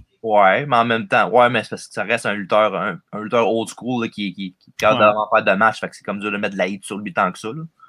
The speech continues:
Speaker 2: Mhm.
Speaker 1: Il va se faire popper no matter what, là.
Speaker 2: Ok.
Speaker 1: Mais sinon, c'est ça. Puis là, L A Knight contre, euh, Grimes, euh, ça risque de faire de quoi de popper. Puis en même temps, j'aurais aimé ça que, comme tu dis, j'aurais aimé ça que Grimes gagne la ceinture, euh, straight up. Mais en
Speaker 2: Mhm.
Speaker 1: même temps, je comprends leur point de vue aussi,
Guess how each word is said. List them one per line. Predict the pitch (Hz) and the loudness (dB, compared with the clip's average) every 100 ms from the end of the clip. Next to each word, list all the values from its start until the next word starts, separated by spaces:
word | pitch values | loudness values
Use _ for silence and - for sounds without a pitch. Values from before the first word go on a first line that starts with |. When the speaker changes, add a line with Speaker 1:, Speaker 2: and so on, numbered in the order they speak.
| _ | _
Speaker 2:
Mhm. | 147 131 135 131 113 | -6 -4 -4 -6 0
Speaker 1:
Il | |
va | 107 | 0
se | - | 4
faire | 120 | 2
popper | 110 107 123 | 2 0 -2
no | 110 | 0
matter | 107 104 | 2 2
what, | 101 98 127 - | -2 -4 -6 -8
là. | 160 _ _ _ _ _ _ _ - | -16 _ _ _ _ _ _ _ -8
Speaker 2:
Ok. | 226 165 120 - - | -2 0 0 -4 -8
Speaker 1:
Mais | - 104 | -2 -2
sinon, | - 123 123 131 | -2 0 2 2
c'est | 156 | 0
ça. | 143 127 135 | 4 4 4
Puis | - | 0
là, | 113 120 117 107 | 2 4 4 2
L | 107 | 0
A | 117 | 2
Knight | 113 117 | 0 0
contre, | 113 101 110 | -4 -4 -6
euh, | 101 | -2
Grimes, | 104 107 104 | 0 0 -6
euh, | 95 87 82 - | -8 -8 -12 -16
ça | 95 | -8
risque | 110 120 | -4 -2
de | 123 | 2
faire | 127 | 2
de | 117 | 0
quoi | 113 120 | -4 -4
de | |
popper. | 110 95 104 127 | -4 -6 -8 -10
Puis | 110 95 90 | -10 -12 -6
en | 101 | -6
même | 104 | 0
temps, | 117 98 | 0 2
j'aurais | 110 | 2
aimé | 117 123 | 2 0
ça | 147 | 0
que, | 139 117 | 0 -2
comme | - 117 | -2 -8
tu | - | -10
dis, | 107 | -10
j'aurais | 120 107 | -4 -4
aimé | 104 | -2
ça | 117 | -6
que | |
Grimes | 101 110 | 0 0
gagne | 110 107 | 0 0
la | 101 | 0
ceinture, | 110 101 - 107 107 | 0 -6 -6 -6 -4
euh, | 98 92 85 | -2 -2 -6
straight | - 117 110 | -2 0 4
up. | 147 143 | 2 2
Mais | 143 | -2
en | |
Speaker 2:
Mhm. | 139 | -2
Speaker 1:
même | 127 | -2
temps, | 95 92 | -6 -8
je | - | -4
comprends | 101 104 101 | -4 0 2
leur | 98 | 0
point | 104 101 | -2 -6
de | |
vue | - | -8
aussi, | 180 - | -12 -14